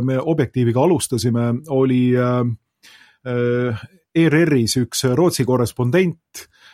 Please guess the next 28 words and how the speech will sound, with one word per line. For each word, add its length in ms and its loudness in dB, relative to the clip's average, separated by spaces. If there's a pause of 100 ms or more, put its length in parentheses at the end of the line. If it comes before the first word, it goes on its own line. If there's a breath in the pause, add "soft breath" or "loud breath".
(140 soft breath)
äh, 360 0
kes, 360 0
äh, 300 2
rääkis 420 -2 (140)
jõuguvägivallast, 1080 -2
äh, 140 -2
mis, 320 -4
äh, 200 -2
Rootsis, 520 -2
äh, 440 -6
toimub. 420 0 (480 loud breath)
Ja 160 2 (480)
ma 80 0
mäletan, 380 0
et 160 -6 (160)
ta 100 0
pandi 240 0
kinni, 560 0
äh, 160 0
põhimõtteliselt 640 -2
E 140 4
R 160 0
R-i, 420 0
äh, 160 -2
otsereportaažis, 1500 -4
äh, 160 -4
niimoodi, 400 -2
et, 140 -4